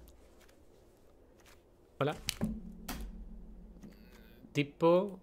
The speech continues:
Ah, no, que es criatura, claro, está en español, siempre lo mismo. Que no me he acostumbrado todavía a tener en español. Ok, muchos, muchos, muchos dos de tres. Tenemos solo un acelerante.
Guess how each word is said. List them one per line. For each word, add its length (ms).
Ah, 120
no, 280
que 80
es 160
criatura, 580
claro, 220
está 180
en 60
español, 420
siempre 240
lo 80
mismo. 300
Que 140
no 100
me 60
he 40
acostumbrado 380
todavía 220
a 40
tener 140
en 60
español. 420
Ok, 340
muchos, 560
muchos, 420
muchos 600
dos 200
de 120
tres. 640
Tenemos 320
solo 260
un 200
acelerante. 1120